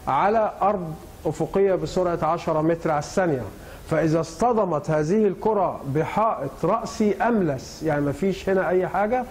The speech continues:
هترجع عمودية على اتجاه حركتها اللي هو المنظر ده. الكرة خبطت كده وهترتد كده، يبقى معنى كده إن اتجاه الحركة لو هنا موجب يبقى هنا سالب عكس الحركة تمامًا. نشوفه طالب إيه.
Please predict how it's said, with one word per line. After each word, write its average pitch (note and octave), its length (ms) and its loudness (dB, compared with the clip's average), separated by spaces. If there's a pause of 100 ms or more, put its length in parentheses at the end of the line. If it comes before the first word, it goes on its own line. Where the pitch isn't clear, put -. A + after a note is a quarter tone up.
(240)
هترجع F3+ 420 2
عمودية E3 580 2
على F3+ 200 0
اتجاه F3 340 2
حركتها F3 680 0
اللي D#3+ 120 2
هو D#3 120 2
المنظر D#3 460 2
ده. G3 200 2 (800)
الكرة E3+ 260 2
خبطت F#3+ 540 0
كده F3 240 4 (480)
وهترتد C#3+ 720 0
كده، G3 300 2 (340)
يبقى D#3 220 4
معنى E3+ 280 2
كده D#3+ 280 2
إن D3+ 100 2
اتجاه F3 420 4
الحركة F3+ 480 2
لو D3+ 140 4
هنا F3+ 220 4
موجب F3+ 400 4 (160)
يبقى D3 220 2
هنا D#3 180 4
سالب D#3+ 400 2
عكس E3 280 0
الحركة E3 520 0 (360)
تمامًا. E3 380 2
نشوفه F3+ 520 0
طالب F3+ 400 0
إيه. D3+ 220 2